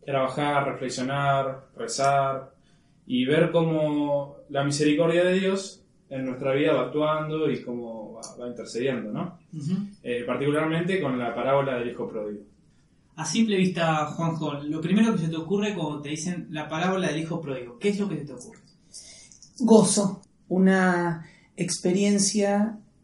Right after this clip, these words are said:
Speaker 3: en la que me puedo sentir amado. Siempre cuando leo el texto, o cuando me propongo meditarlo,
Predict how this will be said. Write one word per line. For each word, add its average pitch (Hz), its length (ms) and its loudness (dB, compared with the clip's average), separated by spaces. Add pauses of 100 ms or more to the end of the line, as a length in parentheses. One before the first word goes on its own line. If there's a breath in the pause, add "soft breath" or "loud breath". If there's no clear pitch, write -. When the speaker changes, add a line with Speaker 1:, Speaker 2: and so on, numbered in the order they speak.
Speaker 3:
en 156 200 -2
la 156 220 -4
que 185 480 -2 (640 soft breath)
me 165 200 4
puedo 185 420 2
sentir 180 760 -2
amado. 143 640 -6 (1120 soft breath)
Siempre 180 1160 -2 (100)
cuando 135 840 -6
leo 175 360 2
el 151 160 -2
texto, 190 640 0 (500 soft breath)
o 156 160 -2
cuando 156 1040 -6
me 151 120 -2
propongo 175 460 0
meditarlo, 175 800 -2